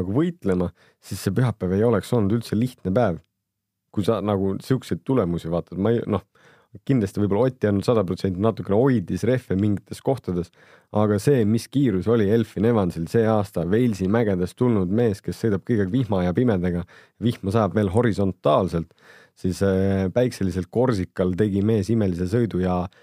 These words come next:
tõestas, et ta on, äh, vääriline nüüd võistlema nende kolme mehega, kes on seal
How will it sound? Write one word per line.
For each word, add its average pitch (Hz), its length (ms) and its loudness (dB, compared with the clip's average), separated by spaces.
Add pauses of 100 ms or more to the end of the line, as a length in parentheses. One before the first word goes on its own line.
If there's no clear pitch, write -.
(220)
tõestas, 107 420 0
et 92 160 -2
ta 95 220 2
on, 95 220 0
äh, 92 260 0 (480)
vääriline 98 500 2
nüüd 92 220 -2
võistlema 98 480 -2
nende 98 240 -2
kolme 107 400 0
mehega, 101 400 0
kes 92 160 -2
on 101 180 0
seal 92 380 -2